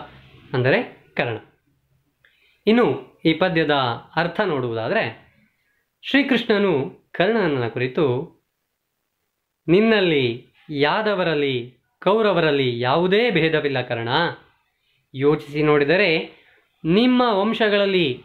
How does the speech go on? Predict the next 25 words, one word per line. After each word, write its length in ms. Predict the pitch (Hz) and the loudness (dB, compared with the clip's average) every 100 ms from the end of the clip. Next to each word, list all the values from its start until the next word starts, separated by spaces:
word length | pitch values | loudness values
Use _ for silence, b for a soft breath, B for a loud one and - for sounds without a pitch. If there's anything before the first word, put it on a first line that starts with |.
| 147 | -6
ಮೊದಲು 540 | 147 185 226 240 254 | -2 0 0 0 0
ಎರಡು 280 | 247 233 226 | 0 0 0
ಎಂಬುವುದಿಲ್ಲ. 480 | 214 196 190 175 135 - - - - - - | 0 -2 0 0 -2 -4 -16 -20 -20 -20 -6
ಅಂದರೆ 480 | 123 196 147 143 - _ _ 139 | -2 0 0 -4 -10 _ _ -2
ನಿಮ್ಮ 200 | 147 147 | 0 2
ವಂಶಗಳು 640 | 135 180 196 165 131 120 | 2 0 0 -2 0 -2
ಸಮನಾದುದು. 880 | - 123 151 170 202 160 120 - _ _ _ _ _ _ - | -4 -2 0 2 0 -2 -6 -12 _ _ _ _ _ _ -2
ನಿನ್ನ 260 | 151 214 214 | 0 2 2
ಮೇಲೆ 360 | 190 180 165 | 2 2 0
ಆಣೆ 460 | 151 - 160 233 240 | -2 -2 -2 0 0
ಮಾಡಿ 220 | 190 175 | 0 0
ಹೇಳುತ್ತೇನೆ, 680 | 151 143 135 147 131 147 196 190 b b b b - | 0 -2 -4 -4 -2 -2 -2 -8 b b b b -4
ನೀನು 420 | 170 262 262 202 | 0 2 2 2
ಈ 200 | 180 156 | 2 0
ಭೂಮಿಯ 340 | 131 202 175 139 | 0 0 2 0
ಒಡೆಯ. 340 | 120 127 117 - _ _ _ _ _ _ _ _ _ | -2 -2 -4 -6 _ _ _ _ _ _ _ _ _
ಆದರೆ 580 | 127 127 139 160 127 151 _ _ - | -2 0 2 0 -2 -6 _ _ -6
ನಿನ್ನ 340 | 139 165 175 | 0 2 2
ಮನಸ್ಸಿಗೆ 600 | 143 143 160 - 143 135 | 2 0 -2 -4 -2 0
ನಡೆದು 380 | 131 147 190 190 | 0 0 0 -2
ಹೋದ 340 | 165 175 156 143 | -2 -2 -2 -2
ಘಟನೆಯ 540 | 135 131 202 196 160 135 | -2 -2 -2 -2 -2 -2
ಅರಿವಿಲ್ಲ" 420 | 156 220 185 151 139 120 - B B B - | -2 -2 -2 -2 -2 -4 -8 B B B -8
ಎಂದು 180 | 127 127 | -4 -2
ಹೇಳಿ 580 | 120 160 196 127 - | 0 0 0 -2 -8